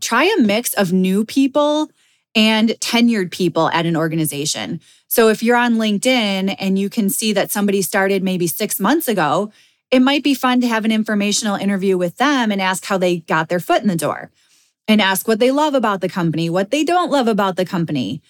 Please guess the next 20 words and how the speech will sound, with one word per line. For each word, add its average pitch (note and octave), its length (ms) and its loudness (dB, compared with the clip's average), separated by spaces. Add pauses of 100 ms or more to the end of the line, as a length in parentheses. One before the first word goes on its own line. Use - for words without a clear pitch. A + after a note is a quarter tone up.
(280)
And A3+ 120 6
then A#3+ 120 4
you A#3+ 100 0
could G#3 220 -2
pair, G#3 280 0 (120)
compare G3+ 420 0
that G#3+ 240 0
conversation F#3 880 -2 (220)
to G#3+ 100 2
somebody G3 320 2
who's F#3+ 240 -2
more F3 180 -2
seasoned F3+ 600 -2
or E3+ 80 -4
tenured E3+ 640 -2
to F#3 80 -2
learn F3+ 580 -2
about D#3+ 420 0
the E3 120 0
organization. D#3 800 -4